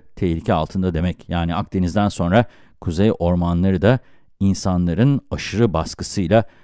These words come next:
karşı karşıya. Onaylanan rapora göre yapımına iki bin on üç yılında başlanan ve inşaatı devam eden üçüncü Boğaz Köprüsü ve Kuzey Marmara Otoyolu'nun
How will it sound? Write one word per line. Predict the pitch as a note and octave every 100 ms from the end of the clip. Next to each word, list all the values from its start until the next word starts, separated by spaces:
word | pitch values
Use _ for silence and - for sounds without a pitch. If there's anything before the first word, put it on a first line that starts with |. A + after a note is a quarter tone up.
| _
karşı | - G2 D#2+ -
karşıya. | F2 C#2+ - E2+ - - - -
Onaylanan | B2+ B2+ A#2+ A#2 A#2+ A2+ G2+
rapora | G#2 C3 D3+
göre | G#2+ A#2+
yapımına | C#3+ G#2+ B2 A#2+ D3
iki | - - C#3+
bin | C3
on | B2+ D#3+
üç | C3 A#2+
yılında | G2+ G2+
başlanan | G2+ G2+ A#2+ C3+ C#3+
ve |
inşaatı | G2 G2 G2 F#2 F#2
devam | G#2 A2
eden | F#2 B2+
üçüncü | A#2+ G2 G#2 G#2+ E2+
Boğaz | F#2+ A2
Köprüsü | - D#2+ - -
ve | F#2+
Kuzey | D#2+ - F2+ A#2+
Marmara | G2+ F2 G#2 G2 E2
Otoyolu'nun | - F2 C#3 F#2+ E2 D3+